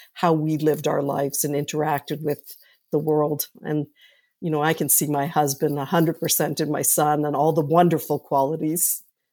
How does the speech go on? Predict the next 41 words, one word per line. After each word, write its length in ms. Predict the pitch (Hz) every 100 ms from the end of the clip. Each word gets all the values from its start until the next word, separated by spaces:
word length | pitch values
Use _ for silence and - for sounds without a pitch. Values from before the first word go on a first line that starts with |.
| _
And 100 | 180
so 160 | 190 185
it's 180 | 185 -
really 220 | 226 208
important 420 | 143 - 139 151
to 100 | -
be 160 | 131 135
a 20 |
good 220 | 131 135
example. 640 | 135 - 143 135 127 135 131 _ -
As 460 | 143 135 - - - _ _ _ _ 160
difficult 540 | 160 180 190 165 139
as 140 | 147 135
it 120 | 139
is 200 | 139 135
to 280 | - 139 135 -
think 280 | 180 -
that, 340 | 147 131 127 -
it 160 | 151 156 -
makes 340 | 156 147 -
a 40 | 139
huge 400 | - 131 135 -
difference. 520 | 131 - 139 143 - 202
Even 220 | 202 160
just, 240 | 151 -
like, 100 | 151
how 140 | 170 143
you 160 | 139
talk 280 | - 120 -
to 80 | -
waitresses 760 | 139 123 135 123 - 139 135 151
or 120 | 139
service 560 | - - 139 135 139 -
people, 480 | 151 139 147 139
or 120 | 147 147
whether 280 | 156 143
you 160 | 139 147
hold 320 | - 147 151
the 80 | 160
door, 440 | 147 151 147 147 - - _ _ -
these 220 | 220 214